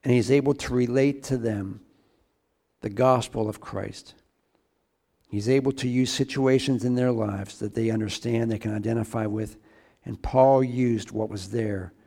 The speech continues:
to lead them to Jesus. Now we'll find out later that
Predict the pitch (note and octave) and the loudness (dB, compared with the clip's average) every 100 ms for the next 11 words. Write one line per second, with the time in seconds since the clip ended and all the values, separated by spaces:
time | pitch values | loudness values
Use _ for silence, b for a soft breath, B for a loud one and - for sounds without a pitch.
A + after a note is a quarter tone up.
0 | b b b - G#2 G#2+ C3 C3+ C3+ G2 | b b b -8 -6 0 2 2 -2 -8
1 | F#2 F2+ - F#2 G#2+ G2+ - - - - | -8 -12 -12 -10 -8 -8 -10 -14 -16 -18
2 | _ _ _ _ _ _ _ _ _ _ | _ _ _ _ _ _ _ _ _ _
3 | _ _ _ _ _ - A2 A2+ - B2 | _ _ _ _ _ -6 -2 -2 0 2
4 | A#2 A#2 A2+ B2+ A#2 A2 A2 | 4 4 4 4 2 2 -2